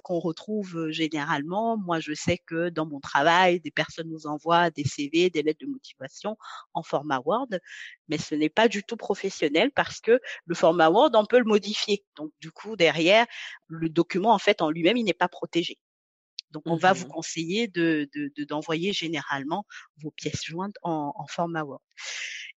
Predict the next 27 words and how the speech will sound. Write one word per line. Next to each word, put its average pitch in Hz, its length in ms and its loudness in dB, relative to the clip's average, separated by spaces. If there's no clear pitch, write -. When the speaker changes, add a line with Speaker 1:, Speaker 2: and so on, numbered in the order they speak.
Speaker 1:
Et 277 220 8
un 262 120 8
Speaker 2:
En 214 100 10
Speaker 1:
dernier, 202 100 4
Speaker 2:
format 185 240 0
Speaker 1:
euh, - 40 -12
Speaker 2:
P 233 100 0
D 180 240 8
F, 190 120 6
tu 254 120 8
veux 254 140 10
Speaker 1:
P 208 100 12
D - 20 0
F, 165 120 -4
Speaker 2:
dire. 147 80 -4
Speaker 1:
pardon. 170 320 4
<laughs> - 260 2
Speaker 2:
Mmh 294 60 8
mh. 330 180 4
Speaker 1:
Voilà. 175 240 4
Speaker 2:
Mmh 208 100 -4
mh. 349 140 -6
Mmh 226 80 6
Speaker 1:
Par 202 160 8
Speaker 2:
mh. - 60 2
Speaker 1:
contre, 320 420 2
euh, 170 260 4